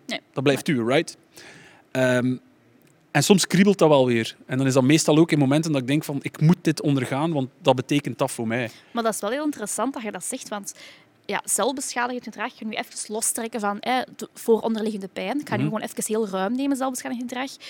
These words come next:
Speaker 1: Ehm, is ook al iets van de mens wat al eeuwenlang gekoppeld is aan, aan ri-, rituelen.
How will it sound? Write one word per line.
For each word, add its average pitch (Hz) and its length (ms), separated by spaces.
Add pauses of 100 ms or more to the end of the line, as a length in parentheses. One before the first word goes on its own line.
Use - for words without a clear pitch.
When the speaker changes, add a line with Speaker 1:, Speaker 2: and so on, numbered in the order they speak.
(240)
Speaker 1:
Ehm, 208 300
is 208 160
ook 220 140
al 330 140
iets - 140
van 233 100
de 208 80
mens 208 280
wat 208 200
al 196 200 (300)
eeuwenlang 240 480
gekoppeld 233 420
is 226 60
aan, 208 200
aan 196 220
ri-, - 160
rituelen. 214 720